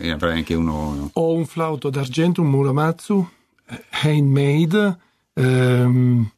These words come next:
Speaker 2: è uno strumento assolutamente bellissimo, con, eh, un controllo molto buono. In questo momento non ce l'ho perché è in revisione, e quindi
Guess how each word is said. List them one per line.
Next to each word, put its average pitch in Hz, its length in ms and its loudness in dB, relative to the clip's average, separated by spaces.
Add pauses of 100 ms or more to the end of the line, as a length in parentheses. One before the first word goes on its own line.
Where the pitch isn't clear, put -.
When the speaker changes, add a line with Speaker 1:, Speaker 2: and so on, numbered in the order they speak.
(140)
Speaker 2:
è 185 140 -4
uno 135 300 2
strumento 131 520 0
assolutamente 123 640 0
bellissimo, 139 1040 0 (560)
con, 127 440 2
eh, 120 160 0
un 120 180 2
controllo 123 1120 -2 (180)
molto 131 300 0
buono. 139 600 -2 (360)
In 143 100 0
questo 165 240 0
momento 165 380 2
non 139 160 2
ce 139 120 -2
l'ho 139 160 2
perché 131 320 -2
è 127 60 2
in 127 220 2
revisione, 139 800 0 (480)
e 139 160 0
quindi 131 840 0